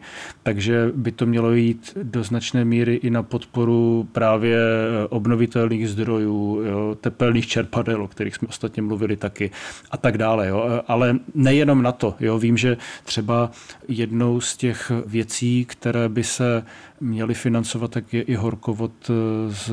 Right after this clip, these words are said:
Dukovan do Brna. Pokud se nepletu, tak právě je jednou z těch položek, které by měly být nově zakomponovány do toho Národního plánu obnovy.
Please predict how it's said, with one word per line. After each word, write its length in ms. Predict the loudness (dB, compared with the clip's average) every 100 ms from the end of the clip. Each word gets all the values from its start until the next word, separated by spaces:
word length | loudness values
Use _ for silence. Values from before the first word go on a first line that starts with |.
| -4
Dukovan 680 | -4 -6 -2 0 2 2 0 0
do 140 | 0
Brna. 420 | 0 2 2 2 -2 -12 -20 -8
Pokud 240 | -4 -4 -2
se 100 | -2
nepletu, 360 | 0 -2 -4
tak 160 | -4 -4
právě 640 | -2 -2 0 0 0 -2 -4 -4
je 280 | -2 0 2
jednou 340 | 0 0 -2 -2
z 60 |
těch 200 | -4 -4
položek, 580 | -2 -2 0 -2 -4 -6 -16
které 360 | -4 -2 0
by 120 | -2
měly 240 | -2 -2 -2
být 220 | -2 -2
nově 380 | 0 2 2 0
zakomponovány 760 | -2 -2 0 0 0 0 0
do 120 | -2 -4
toho 180 | -2
Národního 440 | -2 -2 -2 -4 -4
plánu 260 | -4 -4
obnovy. 320 | -4 -6 -6